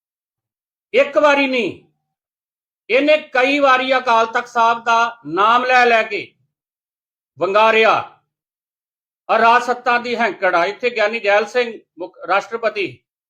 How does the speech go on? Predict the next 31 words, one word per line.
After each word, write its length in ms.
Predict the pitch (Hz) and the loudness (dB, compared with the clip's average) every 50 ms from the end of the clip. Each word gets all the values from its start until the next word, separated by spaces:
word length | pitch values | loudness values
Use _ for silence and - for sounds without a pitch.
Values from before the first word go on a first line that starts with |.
| _ _ _ _ _ _ _ _ _ _ _ _ _ _ _ _ _ _ _ _ _ _ _ _ _ - | _ _ _ _ _ _ _ _ _ _ _ _ _ _ _ _ _ _ _ _ _ _ _ _ _ -2
ਤੇ 40 | 214 | -2
ਉਹਨਾਂ 240 | 240 269 285 285 | 0 2 2 2
ਦੇ 100 | 277 285 | 2 0
ਕੋਲੋਂ 260 | 277 254 254 254 247 254 | 2 2 4 4 4 2
ਵੀ 100 | 254 247 | 0 -6
ਸਪਸ਼ਟੀਕਰਨ 680 | - 240 247 233 226 - - 240 233 226 214 214 208 | -8 -6 -4 -4 -4 -4 -8 -8 -4 -4 -4 -4 -2
ਲਿਆ 220 | 202 190 185 185 | -2 0 0 0
ਗਿਆ 240 | 180 180 180 170 151 | 0 0 0 0 0
ਹੈ। 160 | 131 110 _ _ _ _ _ _ _ _ _ _ _ _ _ _ _ _ _ - | -2 -6 _ _ _ _ _ _ _ _ _ _ _ _ _ _ _ _ _ -2
ਇਹ 120 | 214 262 | 0 2
ਅਕਾਲ 380 | 277 277 277 262 240 247 254 254 | 2 2 2 2 4 4 4 4
ਤਖਤ 220 | 247 294 285 285 - | 2 0 -2 -2 -2
ਸਾਹਿਬ 320 | - 254 226 226 226 220 | 0 0 2 2 2 2
ਆ, 100 | 208 202 | 0 0
ਇਹ 220 | 202 196 226 254 247 | 0 0 -2 0 2
ਰਾਜ 220 | 226 220 226 233 | 2 2 0 0
ਸੱਤਾ 340 | - 254 240 247 - 247 254 | -2 -4 -4 0 0 0 0
ਦੀ 120 | 254 254 | 0 -2
ਪਰਵਾਹ 340 | 240 254 247 240 247 254 277 | -4 -2 0 4 4 4 4
ਨਹੀਂ 120 | 285 285 | 4 2
ਕਰਦਾ, 540 | 285 269 226 208 185 185 151 127 - - _ _ _ _ _ _ _ _ _ _ _ _ _ _ _ _ _ _ - 208 | 0 0 0 2 0 0 0 -2 -6 -12 _ _ _ _ _ _ _ _ _ _ _ _ _ _ _ _ _ _ -4 0
ਇਹ 140 | 254 285 | 0 0
ਸਿਧਾਂਤਾਂ 580 | 285 285 277 240 254 240 220 - - 214 226 240 | 0 0 -4 -2 0 0 0 0 0 0 0 0
ਦੀ 180 | 240 262 254 226 | 0 -4 -2 0
ਗੱਲ 180 | 240 226 226 | 0 0 0
ਕਰਦਾ, 380 | 226 226 208 202 202 208 220 226 | 0 0 -2 -2 0 0 0 2
ਇਹ 100 | 247 262 233 | 2 0 0
ਮਰਿਆਦਾ 480 | 208 202 208 220 226 226 226 254 254 | -2 -2 0 2 0 0 2 2 2
ਦੀ 180 | 254 254 247 240 | 2 0 -2 -2
ਗੱਲ 160 | 233 220 220 | 0 -2 0
ਕਰਦਾ। 400 | 220 214 196 180 180 190 165 135 | 0 -2 -2 0 0 0 0 0